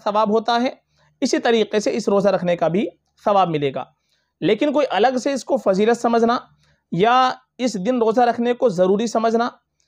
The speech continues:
یا اسی طریقے سے اس کو سنت سمجھ کر کے رکھنا کہ اس دن روزہ رکھنا سنت ہے، ضروری ہے، تو یہ ایک چیز کہیں سے کہیں تک ثابت نہیں ہے۔ اس لیے اگر بارہ ربیع الاول کا روزہ ہم رکھنا چاہیں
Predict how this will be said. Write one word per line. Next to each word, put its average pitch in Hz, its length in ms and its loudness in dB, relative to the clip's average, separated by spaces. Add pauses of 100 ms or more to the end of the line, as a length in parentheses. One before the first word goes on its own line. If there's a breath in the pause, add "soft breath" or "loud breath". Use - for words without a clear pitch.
(280)
یا 190 60 2
اسی 214 160 2
طریقے 254 340 2
سے 254 140 2
اس 247 120 0
کو 254 240 4 (500)
سنت 277 360 0
سمجھ 254 220 -2
کر 226 120 -2
کے 220 100 -2
رکھنا 202 280 -2 (560)
کہ 190 160 2
اس 185 120 -6
دن 240 120 0
روزہ 214 220 2
رکھنا 226 240 0
سنت 214 420 -2
ہے، 220 100 2
ضروری 185 460 0
ہے، 233 60 -2 (420 soft breath)
تو 240 100 2
یہ 254 160 4
ایک 311 200 0
چیز 269 280 0
کہیں 233 200 2
سے 247 160 0
کہیں 214 200 2
تک 226 200 -2
ثابت 180 280 0
نہیں 147 220 -2
ہے۔ 117 100 -14 (760)
اس 214 180 -2
لیے 269 220 2 (840)
اگر 190 240 2
بارہ 233 240 2
ربیع 233 180 2
الاول 233 260 0
کا 220 140 -4
روزہ 208 200 0
ہم 226 160 0
رکھنا 202 260 -2
چاہیں 220 260 0